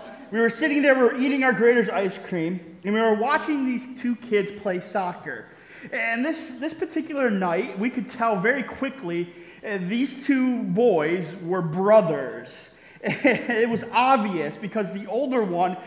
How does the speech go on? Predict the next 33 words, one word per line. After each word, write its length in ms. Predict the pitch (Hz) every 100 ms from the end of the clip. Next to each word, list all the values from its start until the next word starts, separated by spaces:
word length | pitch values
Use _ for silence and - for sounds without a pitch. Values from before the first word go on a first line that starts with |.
| - -
was 260 | 185 202
calling 640 | - - 233 226 214 208 -
all 420 | 196 214 214 214
of 140 | 208 170
the 80 | 175
shots. 720 | - 208 196 123 104 - - - -
He 160 | - 240
was 200 | 240 -
telling 380 | - 233 233 208
the 60 |
little 240 | 196 262 254
brother 640 | 202 214 214 208 - - 165
where 180 | 196
the 120 | 180 156
goal 300 | 175 185 131
was, 480 | 117 117 165 - - - _ _ _ _ _ _ -
which 240 | 175 165
moved 460 | 160 202 156 147 196 143
quite 200 | - 147
a 40 | 143
bit. 400 | 147 123 - - 370 - - -
He 140 | 240
was 240 | 240 214
handing 400 | - 254 254 262
out 240 | 247 214 185
yellow 240 | 208 247
cards 480 | - - 208 202 180
like 220 | 196 185
they 80 | 185
were 140 | 160
candy. 480 | 156 - 160 151 220
He 140 | 220 220
was 240 | 214